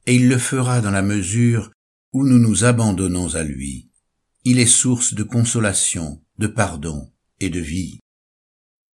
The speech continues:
Confiance et audace filiale.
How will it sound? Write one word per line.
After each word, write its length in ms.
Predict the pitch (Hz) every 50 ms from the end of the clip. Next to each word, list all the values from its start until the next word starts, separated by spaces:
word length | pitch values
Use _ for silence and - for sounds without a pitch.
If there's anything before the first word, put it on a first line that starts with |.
| _ _ _ _ _ _ _ _ _ _ _ _ _ _ _ _ _ _
Confiance 880 | - - 165 180 165 - - - - 110 110 120 123 117 120 - - - -
et 200 | 107 98 - -
audace 500 | 101 98 92 85 92 87 85 82 - -
filiale. 920 | - - - - 101 85 80 76 78 73 67 65 62 58 - 62 - _